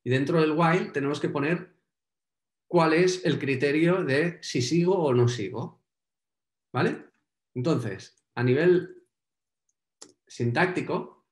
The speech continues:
lo que estamos aquí es dentro del loop, ¿vale?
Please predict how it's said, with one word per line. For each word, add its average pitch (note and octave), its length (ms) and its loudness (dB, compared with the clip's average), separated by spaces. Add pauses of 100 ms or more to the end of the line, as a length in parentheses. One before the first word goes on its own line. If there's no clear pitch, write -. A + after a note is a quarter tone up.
lo B2+ 80 -8
que A#2 60 -4
estamos D3+ 300 -2
aquí D3+ 260 0
es A2 480 -2 (920)
dentro A#2 720 -4 (840)
del - 400 -12 (160)
loop, D3+ 500 -2 (600)
¿vale? D#3 400 -4